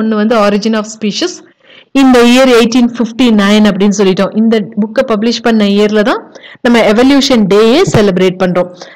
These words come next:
Second இவர் எழுதின book எப்படி, என்ன அப்படின்னு சொல்லி பார்த்தாக்கா, Descent of Men in eighteen seventy-one-ல அவரு இந்த புக்கை எழுதியிருக்காரு. Third book என்ன அப்படின்னு சொல்லி பார்த்தாக்கா, Expression of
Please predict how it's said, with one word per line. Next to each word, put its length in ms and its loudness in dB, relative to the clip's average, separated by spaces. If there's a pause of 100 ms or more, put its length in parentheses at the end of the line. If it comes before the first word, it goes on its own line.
(180)
Second 340 0
இவர் 180 2
எழுதின 320 4
book 260 0
எப்படி, 240 0
என்ன 500 2
அப்படின்னு 180 2
சொல்லி 240 0
பார்த்தாக்கா, 380 -2
Descent 540 0
of 140 0 (240)
Men 400 -2
in 80 2
eighteen 440 0 (100)
seventy-one-ல 640 0
அவரு 420 0 (420)
இந்த 220 2
புக்கை 240 0
எழுதியிருக்காரு. 600 2 (280)
Third 340 2
book 220 0
என்ன 220 2
அப்படின்னு 300 -2
சொல்லி 220 0
பார்த்தாக்கா, 360 -2 (480)
Expression 540 -4
of 120 -2